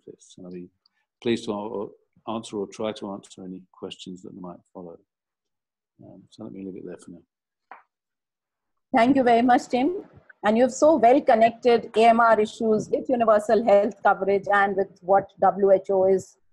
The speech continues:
Speaker 2: planning to do. Uh, we now open the question and answer session and invite participants for their comments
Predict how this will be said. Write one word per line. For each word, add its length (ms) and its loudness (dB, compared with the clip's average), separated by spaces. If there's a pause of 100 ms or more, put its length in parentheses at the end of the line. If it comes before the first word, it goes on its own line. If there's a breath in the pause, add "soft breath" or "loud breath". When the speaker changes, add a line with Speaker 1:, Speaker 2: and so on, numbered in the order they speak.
(120)
Speaker 2:
planning 380 0
to 100 -8
do. 260 -2 (800 loud breath)
Uh, 460 4
we 80 4
now 260 6
open 280 2
the 80 4
question 400 0
and 120 0
answer 320 -2
session 500 -2 (840)
and 140 0
invite 420 0
participants 680 -2
for 160 2
their 240 -4
comments 540 -2